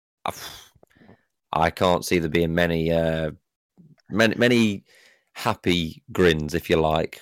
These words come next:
coming from that garage, because fifteenth that he finished, fifteenth behind. I mean, look at the Ducatis he finished behind. Miller, Zarco. In fact, the only, was he the bottom Ducati apart from Digi? Oh no, sorry.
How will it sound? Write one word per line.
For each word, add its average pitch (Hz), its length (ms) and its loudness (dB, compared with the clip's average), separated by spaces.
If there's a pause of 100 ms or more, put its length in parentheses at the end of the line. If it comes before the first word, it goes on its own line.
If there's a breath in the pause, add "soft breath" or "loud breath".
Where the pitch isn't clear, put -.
coming 87 240 -4
from 80 220 -4
that 85 240 -2
garage, 78 460 -4
because 85 380 -4
fifteenth - 1080 -2 (120)
that - 80 0
he 78 60 0
finished, - 600 -4 (340)
fifteenth 147 880 -2
behind. 104 580 2
I 110 40 4
mean, 123 160 4
look 143 120 2
at 135 60 -2
the 123 140 -2
Ducatis 117 320 0
he 92 60 -2
finished 98 260 0
behind. 90 460 0 (920)
Miller, 104 460 4 (460)
Zarco. 95 640 4 (300)
In 95 80 -8
fact, 110 180 4
the 117 80 6
only, 127 300 4
was 139 140 2
he 175 100 4
the 170 100 2
bottom 151 280 2
Ducati 156 680 -2
apart - 280 0
from 104 140 -4
Digi? 123 460 -2 (540)
Oh 104 60 2
no, 101 140 4
sorry. 87 480 2